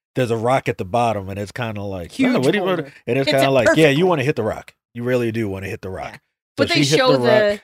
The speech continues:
Speaker 2: you know, the face
Speaker 1: cracking open and
Speaker 2: Yeah,
Speaker 1: everything,
Speaker 2: they,
Speaker 1: so
Speaker 2: your face is distorted off of the, you know,
Speaker 1: Yeah.
Speaker 2: body, and, and then he doesn't make it. He,
Speaker 1: He
Speaker 2: uh, or I guess he,
Speaker 1: he
Speaker 2: he
Speaker 1: didn't aim for the
Speaker 2: does
Speaker 1: rock.
Speaker 2: Yeah, he
Speaker 1: Yeah,
Speaker 2: does
Speaker 1: he
Speaker 2: make
Speaker 1: breaks and
Speaker 2: it,
Speaker 1: shatters his
Speaker 2: unfortunately.
Speaker 1: legs.
Speaker 2: Yeah.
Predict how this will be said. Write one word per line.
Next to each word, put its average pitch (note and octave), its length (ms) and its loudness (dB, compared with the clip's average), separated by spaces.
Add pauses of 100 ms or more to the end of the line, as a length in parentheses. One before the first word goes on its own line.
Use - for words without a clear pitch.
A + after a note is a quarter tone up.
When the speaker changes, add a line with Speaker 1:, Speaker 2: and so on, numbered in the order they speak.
Speaker 2:
you A#3 80 -10
know, G3+ 140 -4
the F#3+ 100 -8
face - 600 -6
Speaker 1:
cracking A#2 500 -4
open A2 280 -6
and A2 140 -8
Speaker 2:
Yeah, F3+ 300 -2
Speaker 1:
everything, A2 280 -8
Speaker 2:
they, - 380 -10
Speaker 1:
so A2 60 -18
Speaker 2:
your G#3 260 -8
face G#3 380 -8
is G3+ 160 -12
distorted G3 720 -10
off F#3+ 260 -8
of F#3+ 120 -20 (100)
the, G3 120 -20 (600)
you A3 100 -10
know, F3+ 100 -6
Speaker 1:
Yeah. A3+ 120 -2
Speaker 2:
body, F#3+ 540 -6
and, F3 180 -14 (680)
and G#3 120 -4
then G3+ 120 -4
he C#4+ 200 -8
doesn't F#3 280 -8
make F3 280 -12
it. G2 160 -18 (240)
He, G#3 80 -12 (340)
Speaker 1:
He G3 200 -14
Speaker 2:
uh, A3 160 0
or A3 160 0
I A#3 80 0
guess A#3 240 -2
he, A3+ 60 -10
Speaker 1:
he A3 60 -8
Speaker 2:
he E3+ 80 2
Speaker 1:
didn't F3 220 6
aim B3+ 160 6
for - 60 2
the E3 60 4
Speaker 2:
does C#3+ 60 2
Speaker 1:
rock. C3+ 380 2
Speaker 2:
Yeah, C#4+ 140 0
he - 200 -2
Speaker 1:
Yeah, A3+ 40 -4
Speaker 2:
does A#3+ 280 0
Speaker 1:
he D#3+ 100 0
Speaker 2:
make G#3 180 2
Speaker 1:
breaks - 240 0
and - 80 -2
Speaker 2:
it, - 40 -8
Speaker 1:
shatters C#3 400 2
his B2+ 140 -2
Speaker 2:
unfortunately. A2 420 -2
Speaker 1:
legs. - 200 -12
Speaker 2:
Yeah. D#3 240 -8